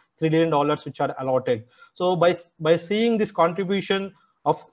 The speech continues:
so this is Industry four dot oh comes into the every area of a business where you can be applied in the agriculture sector, you can able to apply in the manufacturing sector, you can able to apply in the service sector. So this is more driving towards a service oriented, service as the technology solution.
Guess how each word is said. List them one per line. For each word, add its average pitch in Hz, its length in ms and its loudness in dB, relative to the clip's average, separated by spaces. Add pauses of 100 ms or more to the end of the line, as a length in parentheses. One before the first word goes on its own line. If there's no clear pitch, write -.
(140)
so 196 200 0
this 175 220 -2
is 196 80 0
Industry 202 400 2
four 208 180 -4
dot 202 220 -2
oh 196 60 -4
comes 175 320 -2
into 190 180 -4
the 190 80 -4
every 165 560 -2
area 180 240 -2
of 185 120 -6
a 185 60 -4
business 165 520 -4
where 160 180 -2
you 160 240 -8
can 147 180 -4
be 151 80 -2
applied 151 320 -2
in 156 80 -4
the 143 80 -6
agriculture 147 440 -4
sector, 151 380 -6 (360)
you 131 80 -12
can 143 180 -2
able 160 240 -2
to 170 60 -2
apply 156 220 -2
in 160 120 2
the 160 80 -4
manufacturing 151 640 -6
sector, 156 320 -6
you 156 160 -6
can 170 180 -4
able 170 300 -2
to 175 80 -2
apply 156 260 -4
in 156 140 -4
the 147 80 -14
service 135 340 -8
sector. 120 380 -12 (320)
So 175 260 -4
this 175 220 -4
is 190 140 -4
more 180 260 0
driving 175 500 0
towards 190 320 -2
a 175 40 -12
service 165 420 -6
oriented, 170 520 -4
service 160 380 -8
as 165 140 -2
the 170 80 -2
technology 151 460 -6
solution. 131 520 -12